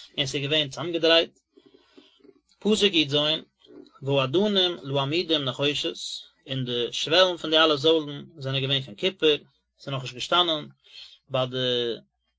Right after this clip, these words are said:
מערבדיגע און ביי די מזרחדיגע, האט עס געווען, די שוועלן פון כיפר, מילא שטעלט ער עס נאך אמאל הער דעם כלל, וואו וואו עמידים, די הוקן פון די זאלן,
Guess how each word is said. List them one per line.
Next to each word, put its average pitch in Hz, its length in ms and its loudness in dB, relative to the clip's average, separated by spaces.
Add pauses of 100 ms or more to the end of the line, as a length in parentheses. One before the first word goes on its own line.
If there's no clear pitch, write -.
(160)
מערבדיגע 147 800 2 (440)
און 123 100 -8
ביי 123 100 -6
די 113 100 -12
מזרחדיגע, 151 800 0 (840)
האט 131 140 -2
עס 131 120 -8
געווען, 143 500 2
די 123 100 -8
שוועלן 156 340 0
פון 123 160 -12
כיפר, 165 440 2 (800)
מילא 151 280 2 (240)
שטעלט 160 380 0
ער 139 80 -2
עס - 240 -10
נאך 156 220 0
אמאל 131 160 -4
הער 147 220 2
דעם 123 160 -6
כלל, 156 280 0 (680)
וואו 190 180 4
וואו 190 300 8
עמידים, 147 520 -2
די 113 120 -2
הוקן 190 300 0
פון 160 160 -8
די 123 140 0
זאלן, 160 340 2